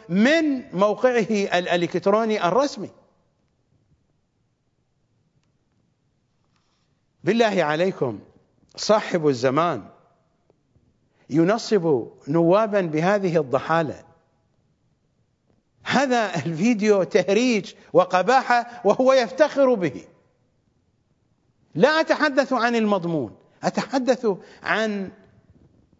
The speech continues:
طريقة حديثه، عن حركاته الجسدية، عن أسلوبه في الكلام، فضلاً عن المضمون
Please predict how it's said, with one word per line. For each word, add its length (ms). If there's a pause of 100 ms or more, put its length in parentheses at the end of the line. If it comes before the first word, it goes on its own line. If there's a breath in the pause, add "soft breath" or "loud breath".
(1040)
طريقة 560
حديثه، 800 (380)
عن 160
حركاته 1000 (260)
الجسدية، 1040 (2250)
عن 180
أسلوبه 680
في 120
الكلام، 640 (760)
فضلاً 520
عن 380 (320 loud breath)
المضمون 960